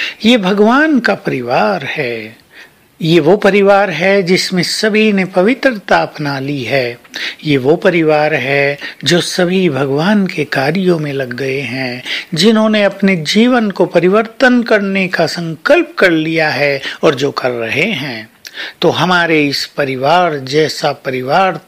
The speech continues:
तो और कोई हो भी नहीं सकता। ये ठीक है कि सबके अपने अपने संस्कार हैं, विचार हैं, पुरुषार्थ है, भाग्य है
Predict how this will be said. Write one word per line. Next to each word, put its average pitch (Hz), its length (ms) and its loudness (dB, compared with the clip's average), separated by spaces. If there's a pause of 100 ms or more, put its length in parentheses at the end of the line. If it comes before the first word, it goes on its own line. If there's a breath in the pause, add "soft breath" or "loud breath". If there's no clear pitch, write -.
तो 135 260 -6
और 147 240 2
कोई 131 360 -8
हो 139 300 2
भी 175 220 0
नहीं 147 280 -6
सकता। 123 640 -4 (320 loud breath)
ये 190 140 4
ठीक 214 320 -2
है 160 340 0 (380 loud breath)
कि 294 140 2
सबके 240 400 2
अपने 190 380 2
अपने 151 340 -4
संस्कार 175 960 -2
हैं, 143 280 -6
विचार 175 580 0
हैं, 143 260 -6
पुरुषार्थ 170 840 -2
है, 131 260 -4
भाग्य 185 360 -2
है 120 320 -4